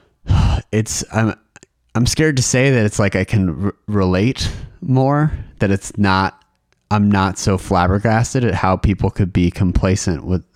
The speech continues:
bad things happening or governments perpetrating immoral acts, because, you know, I see things like, I look at the, the detention centers for children and, like, the, <laughs> that were,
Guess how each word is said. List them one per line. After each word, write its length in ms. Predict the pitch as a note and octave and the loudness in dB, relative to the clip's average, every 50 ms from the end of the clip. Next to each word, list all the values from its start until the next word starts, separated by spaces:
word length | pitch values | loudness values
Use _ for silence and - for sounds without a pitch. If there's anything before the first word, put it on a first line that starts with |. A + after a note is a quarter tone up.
| _ _ | _ _
bad 260 | - F#2+ F2+ F2+ E2+ - | 0 0 0 0 0 -2
things 220 | F#2 F2 F2 - | -2 -2 -2 -4
happening 640 | - - A2+ A2+ A2+ - G#2 F#2 F2 E2+ E2+ E2+ F2+ - _ - - - - - - _ | -4 -2 -2 -2 -2 -2 -2 0 0 0 -2 -4 -8 -14 _ -20 -20 -20 -20 -20 -10 _
or 440 | G2+ F#2+ F#2 F#2 F#2 F2+ F2 - - - F2+ G#2 | -2 0 2 2 2 2 0 -2 -6 -12 -8 -4
governments 500 | - G#2+ G2+ G#2 G#2 F#2+ F#2 F#2 F2+ - | -2 0 2 2 2 2 2 0 0 -4
perpetrating 800 | - _ - A2 G2 - F2+ - - F#2+ F#2 F2+ F2+ F2 F2 F2 | -2 _ -2 0 0 -4 -4 -2 0 0 2 2 2 2 0 -2
immoral 520 | - F2 F#2+ F#2+ F#2 F2+ F2 F2 F2+ E2+ - | -2 -2 0 0 2 2 2 2 0 0 -2
acts, 540 | - F#2 F#2 E2 E2 E2 - - - - - | -2 -2 -2 -2 -4 -8 -10 -12 -12 -12 -10
because, 680 | - - F#2 F2+ - G#2 F#2 F2+ F2+ F2+ F#2 - - - _ _ _ - - _ _ _ _ _ _ _ _ _ _ _ | -4 -4 -4 -2 0 0 0 2 0 -2 -2 -6 -10 -14 _ _ _ -20 -20 _ _ _ _ _ _ _ _ _ _ _
you 120 | - A2 | 0 0
know, 80 | G#2+ - | 2 2
I 80 | F2+ F2+ | 2 0
see 240 | G#2 - - A2 G2+ | 0 0 0 0 0
things 340 | - - G2 F#2 F#2 F#2 - | 2 0 0 0 0 0 0
like, 140 | G#2 F#2+ - | -2 0 0
I 60 | F#2+ | 0
look 260 | F2+ F2 F2+ F2+ - | 2 2 0 0 0
at 260 | G2+ F#2 - - _ - | -2 -4 -4 -6 _ -6
the, 420 | - G2+ F#2 F2+ F2 F2 F#2 G#2 - _ _ _ _ _ _ - - | -2 0 0 0 0 -2 -4 -8 -12 _ _ _ _ _ _ -18 -4
the 160 | - G#2+ G2+ | -2 0 0
detention 560 | F2 F2 F2+ - - - G#2+ G2 - G#2 G2 | 0 -2 -4 -4 -2 -2 -2 -2 -2 -4 -4
centers 320 | F#2 - G#2 F#2+ F#2 F2 - | -2 -2 -2 -2 -2 -4 -4
for 140 | - F#2 F2 | -6 -8 -8
children 560 | - - - A2+ A2+ G2+ F#2 D#2+ D2+ D2 - - | -6 -4 -4 -2 -2 -2 -4 -6 -6 -10 -10 -10
and, 140 | F#2 F#2+ | -8 -4
like, 280 | F#2+ G2 F#2 F2 - - | -2 0 0 0 -2 -2
the, 600 | - G#2 F#2 - - - - - - - - - - _ | -2 0 2 2 2 0 0 -4 -2 -4 -4 -4 -4 _
<laughs> 140 | _ _ _ - | _ _ _ -2
that 140 | B2+ B2+ - | -2 0 2
were, 240 | A#2+ A#2+ A2 G2+ | 2 2 0 0